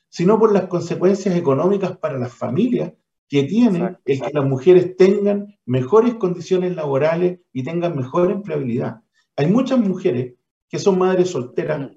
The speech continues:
Speaker 2: Mm.
Speaker 1: o que son, o que constituyen familias, mm, eh, eh, digamos, eh, monoparentales, en donde ellas son la principal, digamos, fuente de ingreso. Y naturalmente que, eh, esta doble condición de madre, por un lado,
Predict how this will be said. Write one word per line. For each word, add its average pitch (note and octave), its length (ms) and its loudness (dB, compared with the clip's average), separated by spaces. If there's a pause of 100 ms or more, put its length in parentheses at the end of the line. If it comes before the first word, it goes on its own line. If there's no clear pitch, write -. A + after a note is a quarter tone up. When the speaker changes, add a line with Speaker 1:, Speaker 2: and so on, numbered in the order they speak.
(320)
Speaker 2:
Mm. D3 40 2
Speaker 1:
o D3 40 0
que D3 120 -2
son, E3+ 720 0 (340)
o C3 100 0
que B2+ 140 -4
constituyen D3 640 -4
familias, D3+ 540 -4 (200)
mm, C3 200 0
eh, B2 120 -2
eh, A#2+ 720 4
digamos, B2 720 0
eh, G#2+ 180 -8
monoparentales, B2+ 840 2
en A#2+ 100 -4
donde A2+ 280 -2
ellas C3+ 200 -2
son C#3+ 200 -12
la A#2+ 140 -6
principal, B2 500 -6
digamos, C3 360 -4 (240)
fuente C#3 340 0
de B2 100 4
ingreso. C#3+ 540 -2 (280)
Y C3 80 -4
naturalmente G3 760 0
que, E3+ 200 -4
eh, F3 160 -4 (100)
esta B2 380 2
doble D3+ 680 -2
condición C#3+ 720 -2
de G2 100 -4
madre, B2 460 0
por - 140 -2
un C3+ 120 0
lado, A2+ 320 -4